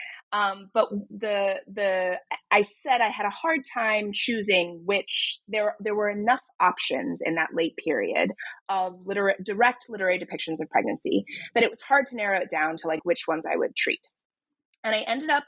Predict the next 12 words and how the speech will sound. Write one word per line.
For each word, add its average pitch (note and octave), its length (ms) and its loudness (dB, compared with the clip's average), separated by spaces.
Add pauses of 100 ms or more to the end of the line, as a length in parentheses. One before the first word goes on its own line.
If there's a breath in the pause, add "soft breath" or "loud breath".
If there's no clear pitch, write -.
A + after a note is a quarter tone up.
(100)
deciding F3+ 720 0 (460 loud breath)
to A3+ 120 4
focus C#4+ 720 0 (120)
on, F#3 500 -2 (640)
um, E3+ 580 0 (500)
the G#3+ 520 -2
representations A3 1080 0
that F#3+ 140 2
seem A3 520 0 (180)
to F3+ 520 0 (460 loud breath)
call A3 640 -2
up F#3 240 2